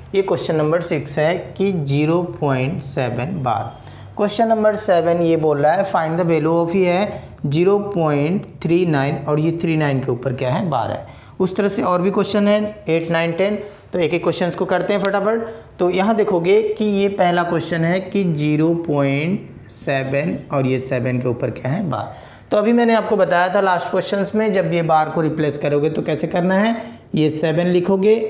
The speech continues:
और divide करोगे, एक single digit के ऊपर bar है, यानी एक single nine। अ, ऐसे questions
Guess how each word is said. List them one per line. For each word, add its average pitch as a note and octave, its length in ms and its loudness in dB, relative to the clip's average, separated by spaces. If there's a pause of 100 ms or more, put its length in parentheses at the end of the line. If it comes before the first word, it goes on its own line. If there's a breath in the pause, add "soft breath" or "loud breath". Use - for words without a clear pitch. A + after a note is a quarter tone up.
और C#3 220 0
divide C#3 460 2
करोगे, F#3+ 380 2 (480 loud breath)
एक F#3+ 200 -2
single G#3 400 4
digit A3+ 320 2
के A#3+ 120 0
ऊपर A#3 200 2
bar A3+ 260 4
है, A#3+ 140 0
यानी F3 260 0 (120)
एक D#3 140 -4
single D3+ 480 0 (180)
nine। A2 300 -2 (200)
अ, C#3+ 220 -4
ऐसे E3+ 220 0
questions D#3+ 460 -2